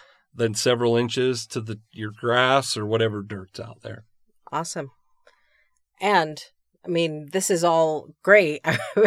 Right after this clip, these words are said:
Speaker 2: almost feel like there needs to be a mini course on window wells alone 'cause they're so expensive to fix.
Speaker 1: Yeah.
Speaker 2: But you, but you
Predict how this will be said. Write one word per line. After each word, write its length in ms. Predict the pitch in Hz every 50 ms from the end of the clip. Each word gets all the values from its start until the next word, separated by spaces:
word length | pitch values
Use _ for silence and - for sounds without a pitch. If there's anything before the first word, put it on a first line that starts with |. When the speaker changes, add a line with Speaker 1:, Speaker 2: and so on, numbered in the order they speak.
| 202 -
Speaker 2:
almost 320 | 226 220 214 214 214 -
feel 100 | - 220
like 160 | 202 185 180 -
there 140 | 208 190
needs 200 | 185 190 185 170
to 60 | 180 175
be 80 | 170
a 60 | 160
mini 240 | 165 175 185 196 190
course 360 | 170 - - 220 196 - -
on 160 | 180 185 185 190
window 220 | 208 208 196 196
wells 260 | 185 180 175 170 170
alone 340 | 175 175 196 196 180 156 147 - - - - - -
'cause 160 | 214 202 180
they're 100 | 190 190
so 160 | 175 190 180
expensive 360 | 175 170 180 180 170 165 165
to 80 | 165 151
fix. 380 | - 226 226 190 - - - 117 113
Speaker 1:
Yeah. 240 | 120 120 113 107 104
Speaker 2:
But 180 | 208 208 202 175
you, 200 | 208 214 214 196 - -
but 220 | 180 185 220 -
you 220 | 202 208 196 170